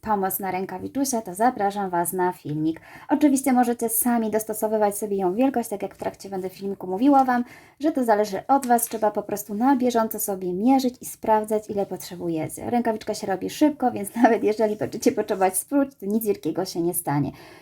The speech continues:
Moja tutaj ma dwadzieścia jeden centymetrów, e, tutaj ma około dziewięciu, e, tą część mam grubszą, tą mam cieńszą, ale wszystko Wam pokażę, jak to zrobić. Także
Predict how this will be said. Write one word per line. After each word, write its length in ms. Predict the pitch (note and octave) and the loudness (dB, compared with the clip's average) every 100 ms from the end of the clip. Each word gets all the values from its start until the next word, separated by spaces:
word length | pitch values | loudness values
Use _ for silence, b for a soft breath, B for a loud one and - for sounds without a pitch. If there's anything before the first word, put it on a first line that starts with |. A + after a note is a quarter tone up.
| B | B
Moja 280 | C4 D4 B3+ | 6 8 6
tutaj 240 | B3+ G#3+ G3 | 2 -6 -4
ma 140 | D#3 | -4
dwadzieścia 460 | - G3+ C#4 - C4 | -4 -4 -4 0 0
jeden 300 | B3 A#3 A3 | 2 -2 -2
centymetrów, 840 | A3+ A3 A3+ G#3 G3+ G#3 G#3 - b b b b E3+ | -2 -2 -2 -2 -2 -2 -4 -6 b b b b 2
e, 280 | F3 E3 E3 - - | 6 6 4 -2 -10
tutaj 280 | G#3+ G3 F#3+ | -4 -2 0
ma 160 | F3 | -2
około 340 | - F#3+ F#3+ G#3+ | -4 0 2 2
dziewięciu, 680 | C4+ C4 C4 B3+ A3+ A3+ G#3+ b b b - | 4 6 8 6 4 2 2 b b b -2
e, 220 | F3+ F3 F#3 _ _ _ | 0 2 -2 _ _ _
tą 240 | A#3 A3 | 2 2
część 320 | A3 G3+ F#3+ G3 | 2 0 0 0
mam 180 | F3 | 0
grubszą, 480 | F#3+ C#4+ C#4+ A#3 A3 | 4 4 4 0 -4
tą 180 | - F3+ | -4 -4
mam 300 | F#3 F#3 F#3+ | 0 0 0
cieńszą, 520 | - D3+ D3 - F#3 - | -4 -8 -8 -8 -4 4
ale 200 | D4 B3 | 4 4
wszystko 280 | - - | -2 -6
Wam 200 | G3 F#3 | -2 -2
pokażę, 500 | F#3 C4 A#3+ G3+ F#3+ | -2 -4 -2 -2 -2
jak 300 | F3+ E3+ F3 | -2 -2 -4
to 140 | - E3+ | -8 -8
zrobić. 540 | - C#3+ D3 D3+ - | -6 -6 -8 -10 -16
Także 560 | - G3+ G3+ F#3+ F3 | -8 -8 -6 -4 -2